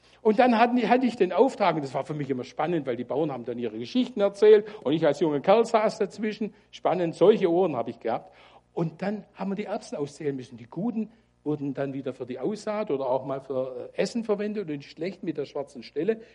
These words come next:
die kamen weg, die haben wahrscheinlich die Schweine bekommen. Und wir machen manchmal einen Fehler. Wir halten oft das Schlechte fest und nicht das Gute. Ja? Ich erlebe Menschen, die sind unterwegs und die können dir laufend erzählen, was alles schlecht war.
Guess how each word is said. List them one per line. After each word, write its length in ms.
die 140
kamen 260
weg, 160
die 100
haben 100
wahrscheinlich 340
die 100
Schweine 340
bekommen. 300
Und 120
wir 80
machen 260
manchmal 240
einen 80
Fehler. 380
Wir 120
halten 240
oft 220
das 300
Schlechte 480
fest 400
und 100
nicht 200
das 160
Gute. 300
Ja? 180
Ich 120
erlebe 320
Menschen, 640
die 80
sind 200
unterwegs 540
und 60
die 80
können 160
dir 260
laufend 400
erzählen, 400
was 180
alles 220
schlecht 320
war. 100